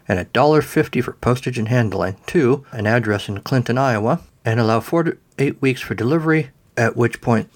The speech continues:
nothing is going to happen because this offer expired on December thirty-first, nineteen eighty-three. If anyone happened to get the Zircon joystick, let us know. Tell us what you thought of it. If you still have it, take a picture of it. I'm looking at a picture of this thing.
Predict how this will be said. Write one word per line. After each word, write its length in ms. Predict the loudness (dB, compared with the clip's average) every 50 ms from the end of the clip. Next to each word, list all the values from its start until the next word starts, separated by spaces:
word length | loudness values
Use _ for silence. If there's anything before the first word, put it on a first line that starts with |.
| _ -2
nothing 300 | -2 -2 0 -2 -4 -4
is 100 | -4 -6
going 200 | -6 -8 -8 -8 -4
to 40 |
happen 380 | 0 0 0 2 2 0 0 0 -4 -10
because 360 | -16 -8 -2 0 0 0 2
this 180 | 0 0 2 2
offer 280 | 2 2 2 2 0
expired 520 | -2 -2 -4 -4 -2 0 2 2 0 0 0 -2
on 120 | -2 -2
December 340 | -2 -2 -2 -2 0 0 0
thirty-first, 680 | 0 0 0 0 0 -2 -2 -2 -2 -2 -2 -6 -8 -6
nineteen 360 | -4 -4 -4 -4 -4 -6 -4 -4
eighty-three. 880 | -6 -4 -4 -4 -6 -6 -10 -14 -10 -6 -6 -6 -6 -8 -12 -18 -20 _ _ _
If 80 | -2
anyone 260 | 2 2 4 4 4 4
happened 360 | 2 2 2 2 0 0 0
to 80 | -2
get 380 | -4 0 2 2 2 2 0 _
the 140 | -4 -4 -2
Zircon 540 | 0 0 0 0 0 0 0 0 0 -2 -4
joystick, 680 | -4 -2 -2 -2 -4 -2 -2 -2 -2 -2 -6 -10 -16 _ _ _ -2
let 140 | 0 0 0
us 120 | 0 0
know. 200 | 0 0 0 -2 -8 -18 -20 -20 -20 -10
Tell 140 | -2 0 0
us 120 | 0 0 0
what 100 | -2 -4
you 40 | -2
thought 240 | -2 -2 -2 -2 -4
of 80 | -8
it. 100 | -12 -14 -14 _ _ _ _ _ _ -20
If 140 | -12 _ -6
you 80 | -6
still 240 | -4 -2 -2 -4 -2
have 280 | -2 0 0 0 0 0
it, 200 | -2 -4 -6 _ _ -4
take 180 | -4 -4 -4
a 40 | -4
picture 340 | -2 -2 -2 -2 -4 -6 -8
of 140 | -8 -10 -12
it. 80 | -14 -18 _ _ -20 _ -4
I'm 160 | -2 0 2
looking 220 | 2 2 2 2
at 140 | 2 2 0
a 40 | -2
picture 360 | -4 -4 -4 -4 -2 -4 -2
of 80 | -2 -2
this 160 | -4 -6 -4
thing. 260 | -4 -4 -4 -4 -6